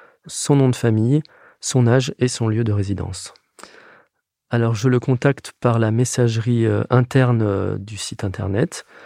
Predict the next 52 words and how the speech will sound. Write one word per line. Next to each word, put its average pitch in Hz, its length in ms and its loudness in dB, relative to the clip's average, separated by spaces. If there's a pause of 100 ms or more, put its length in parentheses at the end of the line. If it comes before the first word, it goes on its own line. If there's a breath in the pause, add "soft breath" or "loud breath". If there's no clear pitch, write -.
(680 loud breath)
et 110 300 2
il 101 120 0
me 107 120 4
répond 104 340 2
assez 110 180 0
rapidement. 90 380 -4 (920 soft breath)
Et 104 180 -2
en 104 100 0
janvier, 123 560 2
donc, 104 380 -4
euh, - 60 -4 (440)
là, 101 140 -2
on 98 160 -6
est 101 160 -10
quinze 123 240 4
jours, 120 160 0
trois - 160 0
semaines 101 220 -2
après, 107 320 -2
euh, 113 120 2 (800 soft breath)
voilà, 107 180 -2
un 104 80 2
vendredi, 117 600 2
en 107 120 2
me 104 120 2
réveillant 113 520 4
à, 98 240 -4 (880 soft breath)
à - 40 -18
six 120 240 0
heures 120 80 4
et 120 40 4
demie 120 160 4
du 113 100 0
matin, 120 400 2
je 117 120 0
regarde 113 260 2
mes 104 120 0
mails, 113 260 2
vous 117 220 2
avez 120 120 4
une 120 80 2
correspondance 107 600 -2
A 110 40 -4
D 95 140 0
N, 117 260 4 (200 soft breath)
et - 40 -6
cette - 200 -4
fois 123 180 4
de 117 100 6
vingt-huit 110 380 2
pour - 180 -8
cent. - 160 -8